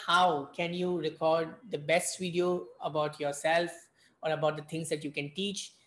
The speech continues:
learn how to edit. These are two skills that I believe everyone needs to master in twenty twenty-one, video making and video editing. And third, teach something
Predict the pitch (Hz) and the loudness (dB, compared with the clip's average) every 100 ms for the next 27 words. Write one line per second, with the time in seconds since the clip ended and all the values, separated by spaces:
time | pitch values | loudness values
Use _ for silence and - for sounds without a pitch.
0 | _ _ _ - 175 185 175 170 175 175 | _ _ _ -4 2 2 4 2 4 2
1 | 147 185 185 180 185 185 233 - - 185 | 2 2 0 0 0 0 -2 -2 -4 -2
2 | 147 135 147 151 156 156 170 175 - _ | -2 -2 0 0 0 0 -2 -4 -10 _
3 | - 180 180 226 208 190 180 165 160 - | 0 0 2 -2 2 2 0 -2 -6 -6
4 | 156 143 143 - 156 151 147 143 143 147 | -2 0 -2 -2 -4 -4 -6 -8 -8 -8
5 | 143 143 139 165 202 _ _ _ 170 170 | -6 -4 -4 -4 -10 _ _ _ -4 0
6 | 190 175 165 160 175 165 147 139 147 139 | 0 0 -2 -2 -4 -4 -2 -4 -2 -2
7 | 127 143 220 269 _ _ _ _ _ _ | -2 -2 -2 -4 _ _ _ _ _ _
8 | _ - 196 202 208 - _ - 220 233 | _ 0 2 2 -2 -8 _ -2 4 6
9 | 247 - - _ _ _ _ _ - 226 | 4 0 -16 _ _ _ _ _ -6 -4
10 | 214 - - 175 170 160 156 | -4 -4 -2 -2 0 -4 -4